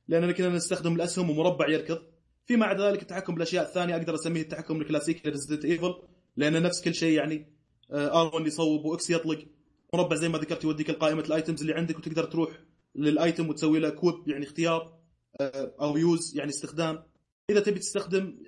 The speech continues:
نبتة، إذا دمك نقص أو حاجة تروح للنبتة تختار، آه، يوز لأنك تتعالج. هذه الحاجات تقريبًا في التحكم، آه، نفس ما هي.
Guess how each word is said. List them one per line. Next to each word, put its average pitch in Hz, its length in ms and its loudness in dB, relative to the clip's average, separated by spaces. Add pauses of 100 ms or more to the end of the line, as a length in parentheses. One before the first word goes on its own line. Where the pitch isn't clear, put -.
نبتة، 175 420 0
إذا 156 240 -2
دمك 165 340 -2
نقص 156 240 -2
أو 139 100 -2
حاجة 156 400 0 (100)
تروح 156 160 -2
للنبتة 151 400 0 (340)
تختار، 151 340 2
آه، 135 480 -2 (120)
يوز 151 440 2 (400)
لأنك 147 200 0
تتعالج. 107 440 -4 (540)
هذه 156 60 2
الحاجات 156 340 0
تقريبًا 156 300 -2
في - 60 -8
التحكم، - 420 -6 (500)
آه، 139 440 4
نفس 165 240 -4
ما 113 140 0
هي. 104 100 -10